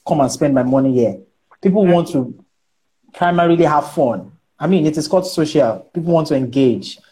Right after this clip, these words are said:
Speaker 1: People want to
Speaker 2: Exactly.
Speaker 1: laugh. I mean, right now, people would rather go to Mister Macaroni's timeline and start laughing, Brother Shaggy, and start laughing, you know,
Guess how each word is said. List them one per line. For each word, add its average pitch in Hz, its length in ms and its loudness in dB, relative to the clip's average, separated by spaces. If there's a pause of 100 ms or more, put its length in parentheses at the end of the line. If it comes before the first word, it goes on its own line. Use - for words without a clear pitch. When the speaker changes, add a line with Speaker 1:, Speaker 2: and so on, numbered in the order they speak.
(180)
Speaker 1:
People 180 260 -2
want 160 200 2
to 147 100 -2
Speaker 2:
Exactly. 131 120 0
Speaker 1:
laugh. 123 300 -2 (320)
I 139 60 -14
mean, 151 160 -2
right 175 220 0
now, 135 400 -2
people 170 340 0
would - 400 -6
rather 160 380 2
go 156 140 0
to 131 400 -2
Mister 143 320 -2
Macaroni's 143 680 -2
timeline 143 480 -2
and 120 100 -2
start 143 200 -2
laughing, 123 460 -4 (340)
Brother 139 260 2
Shaggy, 131 540 -2 (220)
and 120 120 -14
start 151 220 -2
laughing, 135 540 -2
you 151 100 -6
know, 139 280 -4